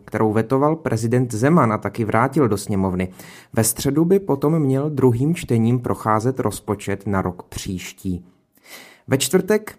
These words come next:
Den boje za svobodu a demokracii, kterým se připomínají studentské demonstrace v letech devatenáct set třicet devět a devatenáct set osmdesát devět. Konat se bude celá řada vzpomínkových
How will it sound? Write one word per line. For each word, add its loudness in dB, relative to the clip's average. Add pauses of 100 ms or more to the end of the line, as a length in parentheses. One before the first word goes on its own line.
Den 4
boje 4
za 2
svobodu 4
a 2
demokracii, 2 (240)
kterým 2
se -4
připomínají 0
studentské -2
demonstrace -2
v -4
letech -4
devatenáct -2
set -10
třicet -10
devět -2
a -2
devatenáct -2
set -8
osmdesát -4
devět. -4 (480)
Konat 2
se 0
bude 2
celá 2
řada 0
vzpomínkových -2